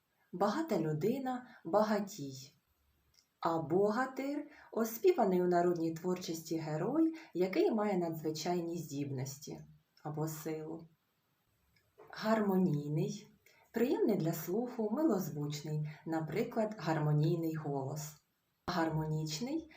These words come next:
заснований на принципах гармонії, співзвучний, наприклад, гармонічний стиль.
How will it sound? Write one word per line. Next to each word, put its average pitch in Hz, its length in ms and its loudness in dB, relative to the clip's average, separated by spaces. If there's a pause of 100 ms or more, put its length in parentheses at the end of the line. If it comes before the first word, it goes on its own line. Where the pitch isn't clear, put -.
(180)
заснований 285 640 2
на 180 120 2
принципах 180 600 0
гармонії, 151 720 -2
співзвучний, 160 1040 -2 (260)
наприклад, 226 840 0 (280)
гармонічний 170 880 2
стиль. 131 420 -6